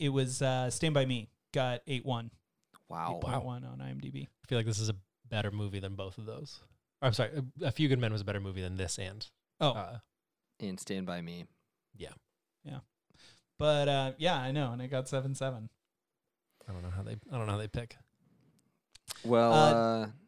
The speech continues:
Speaker 1: this, uh, this, I, the last thing that we'll point out in Just the Facts is, uh, this actually won,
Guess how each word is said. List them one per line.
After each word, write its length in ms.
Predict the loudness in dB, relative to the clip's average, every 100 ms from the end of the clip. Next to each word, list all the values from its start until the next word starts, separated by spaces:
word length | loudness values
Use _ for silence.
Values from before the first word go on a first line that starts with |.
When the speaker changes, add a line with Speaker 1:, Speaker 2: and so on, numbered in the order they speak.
| -14
Speaker 1:
this, 460 | 0 4 4 2 4
uh, 320 | 6 6 2
this, 340 | 2 2 2 0
I, 240 | 2 2 2 -4 -14 -2
the 220 | 2 4
last 300 | 4 4 4
thing 180 | 0 0
that 120 | 0
we'll 140 | 0 0
point 260 | 2 2
out 180 | 0 -2
in 160 | -2 0
Just 240 | 0 -2
the 60 | -2
Facts 360 | 0 0 -2
is, 240 | -4 -2 0
uh, 200 | 0 2
this 220 | 2 4
actually 340 | 2 2 2 4
won, 600 | 4 6 6 6 4